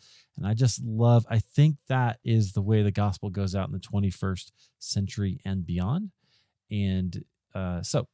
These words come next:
if you feel a calling, friends, to do that, go to Facebook, search for Christian Podcasters Association. We'll show you how to do it. That's the place to be.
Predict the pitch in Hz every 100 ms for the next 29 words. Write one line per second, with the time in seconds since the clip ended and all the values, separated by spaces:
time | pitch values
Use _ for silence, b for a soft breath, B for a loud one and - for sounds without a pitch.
0 | _ 120 - 127 143 139 123 - 110 120
1 | 139 165 175 - - 98 123 147 180 175
2 | _ _ _ _ _ - 90 107 110 107
3 | - 113 - - - - 104 - 117 117
4 | 120 110 107 104 95 107 95 104 98 98
5 | 95 104 98 - 143 139 120 113 98 110
6 | 98 98 - - 98 92 87 95 95